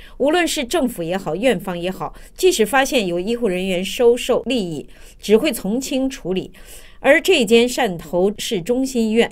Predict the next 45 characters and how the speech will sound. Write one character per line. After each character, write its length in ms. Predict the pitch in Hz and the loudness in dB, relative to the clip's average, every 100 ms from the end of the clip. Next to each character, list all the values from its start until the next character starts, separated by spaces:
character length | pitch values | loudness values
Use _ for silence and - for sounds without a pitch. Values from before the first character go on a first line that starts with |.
| - | -2
院 280 | 226 202 160 | 0 0 -2
方 300 | 202 196 208 | -4 -4 -6
只 120 | 117 | -8
是 140 | - | -6
对 100 | 175 | -4
涉 280 | 165 - 180 | -2 -2 -2
事 200 | - 214 | -4 -6
的 80 | 156 | -6
医 220 | - 202 | -6 -6
生 240 | 190 190 196 | -6 -6 -4
暂 180 | 185 | -4
停 240 | 147 165 190 | -6 -8 -8
职 200 | 190 175 | -2 2
务， 200 | 226 - - - | 2 2 -10 -2
她 140 | 302 | 0
认 180 | 302 247 | 2 2
为 240 | 185 190 | 2 0
惩 340 | - 170 185 226 | -4 -8 -6 -4
罚 180 | 160 160 | -4 -6
太 240 | - 170 | -4 -4
轻， 320 | - 180 170 170 | -4 -8 -10 -4
未 200 | 294 190 | -2 -2
能 180 | 151 165 | -4 -8
起 260 | - - | -10 -6
到 220 | 175 170 - | -4 -4 -6
警 180 | 160 131 | -14 -12
示 260 | - 190 160 | -10 -8 -10
的 120 | 143 | -8
作 180 | 175 165 | -4 -4
用。 160 | 151 - - - - - - - | -4 -10 -20 -20 -20 -20 -18 0
马 140 | 277 | 2
女 140 | 339 269 | 2 -2
士 180 | 302 | -4
说 240 | 277 262 262 | 4 6 8
，“我 160 | 202 190 | 6 2
就 140 | 269 | 0
是 100 | 233 | 0
作 140 | 254 | 0
为 80 | 196 | 0
一 100 | 196 | 0
个 80 | 214 | -4
病 300 | 226 302 202 | -4 -4 -4
人， 260 | 147 156 160 | -4 -6 -6
我 220 | 175 151 | -6 -6
就 280 | 156 262 - | -2 -2 -2